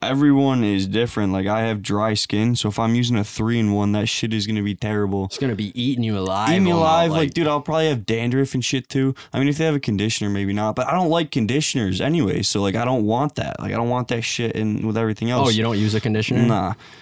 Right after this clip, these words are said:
Speaker 1: 'cause my hair is, like, really thin and, like, kinda greasy already, so, like, yeah. But on my body, I want something that's, like, more, uh,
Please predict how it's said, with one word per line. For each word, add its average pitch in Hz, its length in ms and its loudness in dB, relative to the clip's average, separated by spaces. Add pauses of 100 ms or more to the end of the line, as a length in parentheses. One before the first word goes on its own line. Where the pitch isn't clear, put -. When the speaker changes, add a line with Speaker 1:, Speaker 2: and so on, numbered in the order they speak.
(120)
Speaker 1:
'cause 113 120 -4
my 143 160 0
hair 156 160 2
is, 123 140 0
like, 110 120 2
really 110 220 2
thin 107 360 0
and, 98 140 2
like, 98 180 0 (340)
kinda 104 300 -2
greasy 104 420 -2
already, 98 400 0
so, 95 480 -2 (100)
like, - 260 -12
yeah. 90 140 -8 (400)
But 131 380 -2 (500)
on 117 220 0
my 117 200 0
body, 127 380 0
I 135 40 0
want 127 260 0
something 117 320 0
that's, 107 240 0
like, 104 180 -2 (960)
more, 104 680 2
uh, 95 480 -2